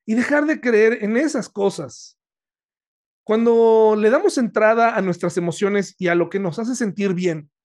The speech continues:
a la paz que nos da el tomar ciertas decisiones porque nos hizo sentir bien,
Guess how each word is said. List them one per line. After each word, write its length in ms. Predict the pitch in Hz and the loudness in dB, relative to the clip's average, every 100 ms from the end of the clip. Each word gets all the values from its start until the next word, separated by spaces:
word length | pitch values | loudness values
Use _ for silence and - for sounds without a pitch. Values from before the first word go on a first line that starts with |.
| _ _ _ _ | _ _ _ _
a 100 | 170 | 0
la 240 | 160 147 | 0 0
paz 560 | - 175 170 175 170 - | 2 2 4 2 -2 -10
que 140 | 190 | -6
nos 200 | 165 143 | -4 -4
da 380 | 160 165 165 170 | -2 0 0 0
el 180 | 160 156 | -2 -6
tomar 300 | 165 180 175 | -6 -2 -2
ciertas 460 | 175 185 196 208 180 | -2 -4 -2 -4 -4
decisiones 520 | 165 147 190 190 190 | -8 -6 -4 -4 -6
porque 320 | - 165 180 | -6 -6 -4
nos 220 | 160 147 151 | -4 -4 -6
hizo 180 | 202 220 | -8 -6
sentir 320 | 185 147 185 | -8 -6 -6
bien, 400 | 165 160 196 | -4 -6 -6